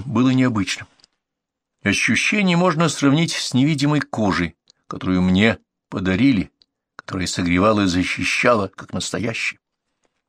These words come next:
Она не касалась кожи, а окружала словно кокон.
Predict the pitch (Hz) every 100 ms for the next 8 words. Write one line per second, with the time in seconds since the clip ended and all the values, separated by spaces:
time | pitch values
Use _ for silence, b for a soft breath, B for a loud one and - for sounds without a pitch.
0 | _ - 123 127 131 131 151 147 226 220
1 | 202 - 185 139 90 98 107 b b -
2 | - - 117 175 170 147 165 151 175 -
3 | 127 - -